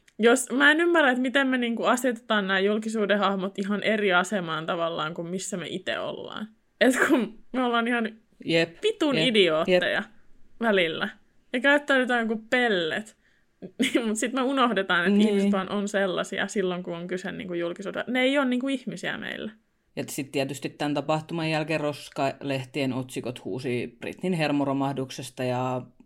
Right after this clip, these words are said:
Speaker 2: hän-, hänelle naurettiin ja hänestä tehtiin pilkkaa. Vaikka ennen kaikkea tää ihminen olisi ehkä tarvinnut vaan tilaa ja rauhaa ja apua. Ja niin sanottua apua hän sit saikin helmikuussa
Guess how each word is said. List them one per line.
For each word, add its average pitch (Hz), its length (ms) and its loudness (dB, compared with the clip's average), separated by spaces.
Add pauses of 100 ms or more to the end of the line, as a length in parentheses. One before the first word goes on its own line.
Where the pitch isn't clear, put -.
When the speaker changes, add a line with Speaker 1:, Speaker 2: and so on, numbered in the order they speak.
Speaker 2:
hän-, 120 340 -8
hänelle 131 320 -4
naurettiin 143 560 -2
ja 139 100 0
hänestä 131 300 -6
tehtiin 139 380 -4
pilkkaa. 127 760 -4
Vaikka 247 460 4
ennen 208 340 4
kaikkea 170 540 2
tää 151 280 2
ihminen 165 460 0
olisi 151 240 -2
ehkä 139 220 -4
tarvinnut 135 500 -2
vaan 131 220 -4
tilaa 135 500 0
ja 127 120 -2
rauhaa 123 540 -4
ja 104 180 -4
apua. 120 400 0 (420)
Ja 123 260 -4 (1500)
niin 143 180 2
sanottua 151 640 -2 (220)
apua 139 360 0
hän 135 200 -4
sit 123 140 -12
saikin 175 640 -2 (200)
helmikuussa 208 680 2